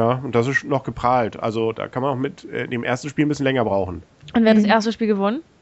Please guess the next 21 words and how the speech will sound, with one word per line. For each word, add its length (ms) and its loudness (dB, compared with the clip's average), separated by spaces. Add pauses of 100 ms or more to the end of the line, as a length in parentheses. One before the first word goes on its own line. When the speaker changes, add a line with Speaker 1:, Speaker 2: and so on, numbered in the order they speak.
Speaker 1:
Äh, 640 0 (300)
scheiße, 480 -4 (260)
du 100 -2
hast 140 -4
recht. 300 4
Speaker 3:
<laughs> 1000 4
Speaker 1:
Ich 120 -2
fand's 200 2
vielleicht 220 2
doch 80 2
nicht 120 -4
so 100 -8
gut. 160 -8 (440)
Nein, 200 0
es 100 -10
war 80 2
ein 180 -2
klasse 240 -4
Spiel, 220 -8
glaub 220 -8
ich. 120 -14